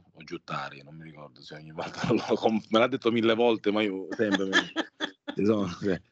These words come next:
Speaker 1: vedi, poi, così
Speaker 2: Eh,
Speaker 1: è, è
Speaker 2: la
Speaker 1: uno invecchia che <laughs> si sta rincoglionendo. Ehm, e poi l'altra chitarra abbiamo, l'altro chitarrista è Luke Anthony.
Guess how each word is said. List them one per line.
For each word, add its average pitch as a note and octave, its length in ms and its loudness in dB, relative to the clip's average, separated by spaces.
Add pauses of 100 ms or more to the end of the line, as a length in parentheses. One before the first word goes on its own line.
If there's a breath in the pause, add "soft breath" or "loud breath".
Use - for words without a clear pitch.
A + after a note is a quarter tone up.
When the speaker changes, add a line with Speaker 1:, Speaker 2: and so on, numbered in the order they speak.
Speaker 1:
vedi, B2+ 340 2
poi, A2 160 2
così B2+ 280 4
Speaker 2:
Eh, A#2 140 4
Speaker 1:
è, - 80 -4
è A#2+ 40 2
Speaker 2:
la - 20 2
Speaker 1:
uno B2+ 120 2
invecchia B2 680 2
che G#2+ 240 2
<laughs> - 520 -10
si G#2 100 -12
sta A2 140 -4
rincoglionendo. G#2 760 -2 (680 loud breath)
Ehm, A2 840 0 (120)
e D3+ 120 2
poi C3 320 4
l'altra A2+ 300 0
chitarra F2+ 480 -2
abbiamo, E2+ 440 -4
l'altro F2 200 -6
chitarrista F2+ 540 -2
è D#2+ 100 -2
Luke F2+ 360 -4
Anthony. C2+ 320 -12